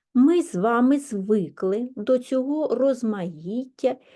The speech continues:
і часто не звертаємо на це уваги,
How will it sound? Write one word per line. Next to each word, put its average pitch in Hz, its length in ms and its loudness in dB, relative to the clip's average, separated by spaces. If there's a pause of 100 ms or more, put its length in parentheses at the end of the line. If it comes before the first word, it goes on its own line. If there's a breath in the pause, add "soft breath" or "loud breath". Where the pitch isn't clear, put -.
(140 soft breath)
і 285 120 0
часто 359 460 2
не 311 240 6
звертаємо 240 920 2
на 156 200 0
це 226 320 2
уваги, 170 880 -2